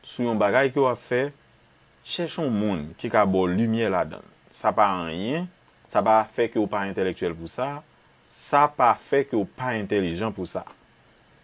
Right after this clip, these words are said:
Donk, si w ap tann imèy la jodi a, konsèy pa m pou ou, pa rete bra kwaze. Al gade nan dosye a pou esi pa t gon erè ki te pase ladan. Menm Bondye di ou, menm nan syèl ou prale,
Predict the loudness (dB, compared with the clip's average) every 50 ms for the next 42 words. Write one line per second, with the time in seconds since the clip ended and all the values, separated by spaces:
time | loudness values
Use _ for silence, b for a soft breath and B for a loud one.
0 | _ _ _ 4 6 6 6 4 0 -6 -12 -4 0 8 10 10 10 8 6 2
1 | 2 4 4 4 6 6 8 10 10 10 8 6 2 0 0 2 6 6 6 6
2 | 6 2 0 4 4 4 6 6 4 4 4 0 -2 0 0 2 4 4 2 2
3 | 0 -4 _ _ _ _ _ _ _ -2 0 0 2 0 0 2 2 4 2 2
4 | 4 4 2 2 2 0 -8 -18 -20 _ _ _ _ _ _ _ _ _ _ _
5 | _ _ _ _ _ _ _ _ _ -14 -2 2 2 4 6 6 6 6 6 6
6 | 4 2 2 2 0 0 -2 -2 -2 2 4 4 4 4 2 0 0 0 -2 -4
7 | 0 0 0 0 0 0 0 0 2 2 2 2 2 2 2 0 -2 -4 -6 -4
8 | -4 0 2 2 2 2 0 0 0 0 0 -2 -4 -10 -10 -10 -6 -4 -2 -2
9 | 0 0 -2 -2 -2 -4 -4 -2 -2 -2 0 0 0 0 -2 -4 _ _ _ _
10 | _ _ _ _ _ _ _ _ -8 -6 -4 -4 -4 -6 -4 -4 -2 -2 0 0
11 | 2 2 2 2 2 0 -2